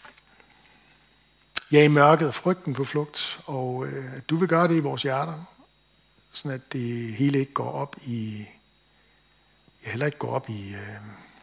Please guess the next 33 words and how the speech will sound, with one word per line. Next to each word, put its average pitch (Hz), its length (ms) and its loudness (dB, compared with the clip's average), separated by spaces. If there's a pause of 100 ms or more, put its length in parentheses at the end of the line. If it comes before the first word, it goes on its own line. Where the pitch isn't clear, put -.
(720)
angst - 480 0
og 110 320 -8 (1120)
kan 123 140 0
vide, 151 120 6
hvad 143 120 2
der 110 60 -2
nu 131 80 0
sker 147 200 4
på 139 100 -4
det 117 80 -4
næste 135 280 0
pressemøde, 117 880 -4
og 110 60 -8
jeg 113 80 -8
skal - 140 -10
komme 117 200 -6
efter 127 200 -10
dig. 127 200 -16 (960)
Jesus, 139 420 0
vi 147 40 -2
beder 180 200 8
om, 156 200 4
at 139 160 -4
den 165 100 4
her 151 100 6
jul, 147 280 6
det 165 100 2
må 185 80 0
blive 151 180 0
en 131 60 2
jul, 143 280 4
hvor 117 120 -6
vi 120 240 -4